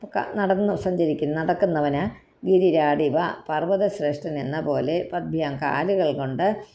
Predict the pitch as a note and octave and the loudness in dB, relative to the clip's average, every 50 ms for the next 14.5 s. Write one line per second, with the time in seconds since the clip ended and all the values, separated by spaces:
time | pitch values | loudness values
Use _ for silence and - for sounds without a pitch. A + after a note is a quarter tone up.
0 | _ _ _ _ _ G#3+ G#3+ F#3+ - F#3+ F3+ D3 C3+ - - - - - F3 F3 | _ _ _ _ _ -2 -2 2 2 4 4 4 2 0 -6 -10 -12 -6 -4 -2
1 | F#3 F3+ G#3+ F3+ F3+ F#3+ F3 D#3+ D3 D3 D#3 E3 F#3+ A3 A3+ - - - E3 D#3+ | -2 -2 -2 -2 0 0 0 0 0 0 0 2 0 0 -2 -4 -6 -4 -4 -2
2 | D3+ D3 D3 D#3 E3+ A3 G#3 D#3+ C#3 C3 C3 C#3 D3+ E3 D3 D3+ - - _ _ | -2 -2 -4 0 4 6 6 6 4 2 0 0 0 -2 -4 -6 -8 -12 _ _
3 | _ _ _ _ - - - D#3 F3+ F3+ E3+ E3 - - - C#3 C#3+ D3+ F3 E3+ | _ _ _ _ -20 -14 -8 -4 -2 -2 -2 -2 -4 -4 -6 -8 -8 -8 -8 -10
4 | - - - F3+ F3+ F#3 G#3 A3 G3+ D3 C3+ C3 - D3+ C#3 C3+ C3+ C#3 F3 F#3+ | -12 -8 0 0 4 6 6 8 8 6 4 2 0 0 0 0 0 0 -2 -2
5 | A#3 - - - _ _ _ _ _ _ - - - - - - - - - - | -2 -2 -6 -14 _ _ _ _ _ _ -20 -20 -20 -20 -20 -20 -20 -20 -20 -20
6 | - - - - - - - _ _ - - - _ _ _ _ _ _ _ - | -20 -20 -20 -20 -20 -20 -20 _ _ -20 -20 -20 _ _ _ _ _ _ _ -20
7 | - - - - - - - - - - - - - - E3 E3 F#3+ G3+ F#3+ E3+ | -20 -20 -20 -20 -20 -20 -20 -20 -18 -18 -18 -12 -4 -2 0 2 4 4 4 2
8 | E3+ E3 - G3+ F#3+ G3+ G3+ G3+ F#3 D3+ C3 C3+ C3+ C3 - F#3+ G#3 A#3+ - - | 2 0 0 0 0 2 2 2 2 2 2 2 0 2 4 4 4 4 2 -4
9 | - - _ _ _ - - F#3+ F3+ F3+ D#3+ G3 A3 G3+ F3+ D3+ C#3+ C#3 C#3+ D#3+ | -12 -18 _ _ _ -6 -2 -2 0 2 2 2 2 4 2 2 2 2 2 0
10 | D3+ D3 D3 C#3+ - D#3 D#3 D3+ D3 F3+ G3+ G3+ G3 G3 A3+ A3 A3+ A#3 A#3 A3+ | 0 0 -2 -2 0 0 0 2 2 2 2 2 2 4 4 4 6 4 4 2
11 | - E3 D3+ C3+ B2+ B2+ B2 A2+ B2+ - - - - F3 D#3+ B2 - G3 A3 A#3 | 2 2 2 4 4 2 0 0 -4 -8 -14 -10 -6 -4 -4 -2 -2 -4 -2 -2
12 | G3 E3+ D#3+ D3 D3+ D3 C3+ C#3 - - - - _ _ _ _ - _ _ _ | -2 -2 -2 -2 -2 -4 -4 -4 -6 -10 -14 -20 _ _ _ _ -20 _ _ _
13 | _ _ - - - - - - _ - - G#3+ G3+ G3 A3 G#3+ A3 - F#3 F3+ | _ _ -18 -18 -18 -18 -20 -20 _ -4 0 2 2 4 2 2 2 4 4 4
14 | E3 D3+ D3+ - D#3+ D#3+ D#3 D3 - | 4 2 2 2 2 2 2 0 -2